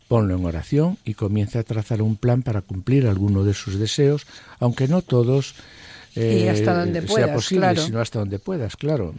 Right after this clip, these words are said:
Speaker 1: eso es.
Speaker 2: Escríbele una carta de compromiso. Incluye la razón por la cual te comprometes con este matrimonio hasta la muerte y exprésale que te has propuesto amarlo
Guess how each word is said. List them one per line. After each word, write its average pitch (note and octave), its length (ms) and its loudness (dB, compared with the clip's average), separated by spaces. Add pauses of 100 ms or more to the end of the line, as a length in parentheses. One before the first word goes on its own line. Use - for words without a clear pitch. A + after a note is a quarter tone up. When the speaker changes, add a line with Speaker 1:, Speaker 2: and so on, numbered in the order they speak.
(220)
Speaker 1:
eso G2+ 280 -6
es. - 200 -8 (320)
Speaker 2:
Escríbele A#3 420 2
una G3 200 2
carta F3+ 480 -4 (100)
de F#3+ 140 -2
compromiso. F3+ 880 0 (520)
Incluye C4+ 760 4
la G3 160 0
razón G#3 320 -2
por A#3 160 -2
la G3+ 80 0
cual A3 260 0
te A#3+ 120 0
comprometes F3+ 760 0
con F#3+ 220 0
este F#3+ 220 0
matrimonio F#3 560 2
hasta F#3+ 240 0
la E3 80 4
muerte E3 560 2 (440)
y D4 60 2
exprésale A#3 800 2 (520)
que F#3 680 4
te A3 140 4
has D4 160 0
propuesto G#3+ 720 -4
amarlo A3 680 0